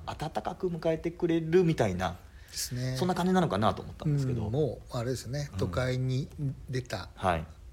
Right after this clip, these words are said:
Speaker 2: 女性がね、
Speaker 1: うんうんうん。
Speaker 2: 夢破れて、
Speaker 1: はい。
Speaker 2: 多分身も心もボロボロになってね、
Speaker 1: うん。
Speaker 2: こっそり帰ってきた。
Speaker 1: あー。
Speaker 2: そこに彼が駅で
Speaker 1: うん。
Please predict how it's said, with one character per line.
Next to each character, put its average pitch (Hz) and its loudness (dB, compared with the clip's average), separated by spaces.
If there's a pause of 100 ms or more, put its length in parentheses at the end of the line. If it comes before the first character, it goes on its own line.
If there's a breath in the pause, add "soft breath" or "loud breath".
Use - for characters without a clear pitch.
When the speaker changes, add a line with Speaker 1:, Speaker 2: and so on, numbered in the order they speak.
(120)
Speaker 2:
女 120 -4
性 110 -4
が 120 -6
ね、 139 -8
Speaker 1:
う - -6
ん 95 0
う - 0
ん 90 0
う - -2
ん。 87 -4 (240)
Speaker 2:
夢 117 2
破 110 4
れ 113 2
て、 104 -6
Speaker 1:
は 90 2
い。 80 -4 (280)
Speaker 2:
多 123 0
分 107 -8 (200)
身 123 4
も 110 0
心 117 -2
も 110 -4
ボ 104 -2
ロ 113 4
ボ 135 0
ロ 147 2
に 143 0
な 151 0
っ 147 -6
て - -12
ね、 92 -12
Speaker 1:
う - -4
ん。 92 -4
Speaker 2:
こ 82 -4
っ 135 2
そ - 6
り 117 0 (840 loud breath)
帰 120 2
っ 110 0
て - -8
き - -10
た。 - -4 (140)
Speaker 1:
あ 85 -2
ー。 - -8
Speaker 2:
そ 135 -2
こ 156 2
に 190 2 (1600)
彼 107 -2
が 101 -10 (960 loud breath)
駅 135 -10
で - -12 (180)
Speaker 1:
う 92 -6
ん。 85 -6